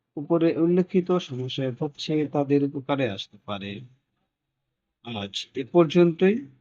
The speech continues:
আগামীকালকে আবার কথা হবে নতুন কোনো টপিকসে। সে পর্যন্ত সবাই সুস্থ থাকুন, ভালো থাকবেন। শামস মেডিসিন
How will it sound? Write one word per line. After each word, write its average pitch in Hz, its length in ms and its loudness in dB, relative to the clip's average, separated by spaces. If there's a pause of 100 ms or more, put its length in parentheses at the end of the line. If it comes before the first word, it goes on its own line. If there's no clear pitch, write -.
(280)
আগামীকালকে 147 760 -2 (160)
আবার 123 200 -8 (100)
কথা 156 200 -4
হবে 147 160 0 (100)
নতুন 151 180 -4 (100)
কোনো 151 140 -2 (100)
টপিকসে। 151 520 -4 (500)
সে - 160 0 (140)
পর্যন্ত 113 380 -4 (160)
সবাই 113 320 -8
সুস্থ - 280 -10 (140)
থাকুন, 147 300 -8 (220)
ভালো 160 240 -2
থাকবেন। 160 380 0 (560)
শামস 170 420 4 (120)
মেডিসিন 127 440 -4